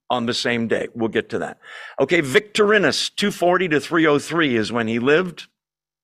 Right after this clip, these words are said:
This is a legit mention of the pre-trib rapture. "For the heaven will be rolled away,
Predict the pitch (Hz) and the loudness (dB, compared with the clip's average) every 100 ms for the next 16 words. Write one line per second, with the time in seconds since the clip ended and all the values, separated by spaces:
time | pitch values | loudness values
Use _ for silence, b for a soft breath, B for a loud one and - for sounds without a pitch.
0 | _ _ _ - - 180 190 147 160 131 | _ _ _ -20 -2 0 0 0 0 0
1 | 101 110 180 202 _ 131 147 143 151 151 | 0 0 0 0 _ -2 -2 -2 -4 -4
2 | 135 B B - 117 123 - 156 147 - | -8 B B -2 -2 -2 -2 -4 -2 -2
3 | 139 120 107 - - - _ _ b b | -2 0 -2 -4 -10 -12 _ _ b b
4 | b b b _ _ B B - 131 131 | b b b _ _ B B -4 0 2
5 | 160 180 185 156 135 135 156 160 156 165 | 2 2 2 2 2 4 2 2 2 2
6 | 185 196 | 4 2